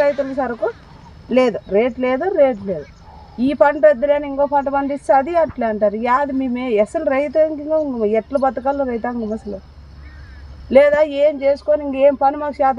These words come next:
అవుతుంది? ఇదే కదా భూమమ్మ తల్లిని నమ్ముకుంటే. ఈ ప్రభుత్వాలు వచ్చినాక రేట్లు లేవు, ఒక్క ప్రభుత్వం అన్నా ఆదుకోవాలి కదా రైతుల్ని. రైతులకి ఏం చేస్తున్నారు ఈ ప్రభుత్వాలు? ఇన్ని ప్రభుత్వాలు ఉన్నా కానీ యా ప్రభుత్వం నుంచి రైతులు బాగుపడినారు అని.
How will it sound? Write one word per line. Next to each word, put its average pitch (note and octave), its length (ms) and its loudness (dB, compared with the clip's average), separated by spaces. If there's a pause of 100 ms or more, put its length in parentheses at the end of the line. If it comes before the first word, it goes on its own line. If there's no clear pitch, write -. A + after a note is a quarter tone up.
అవుతుంది? B3 300 -4
ఇదే B3+ 180 0
కదా C4 180 -2
భూమమ్మ B3 420 -4
తల్లిని B3 300 -4
నమ్ముకుంటే. G3+ 600 -2 (840)
ఈ C4 40 0 (100)
ప్రభుత్వాలు C#4 580 2
వచ్చినాక D4 500 -2 (100)
రేట్లు C#4 400 0
లేవు, D4 160 4 (120)
ఒక్క - 260 -4
ప్రభుత్వం C#4+ 440 2
అన్నా E4+ 180 0 (580)
ఆదుకోవాలి C4+ 460 4
కదా A#3+ 180 -2
రైతుల్ని. A3 480 -4
రైతులకి D4 560 0
ఏం D4 160 6
చేస్తున్నారు D4+ 540 2
ఈ - 80 -6
ప్రభుత్వాలు? B3+ 500 0 (380)
ఇన్ని A#3+ 240 -4
ప్రభుత్వాలు B3+ 500 -2
ఉన్నా A#3 240 -2
కానీ F#4 180 -6 (1600)
యా A#3+ 100 8 (160)
ప్రభుత్వం C#4+ 420 0
నుంచి D4 180 -2 (100)
రైతులు C4+ 340 0
బాగుపడినారు G3 640 0
అని. A3+ 120 -4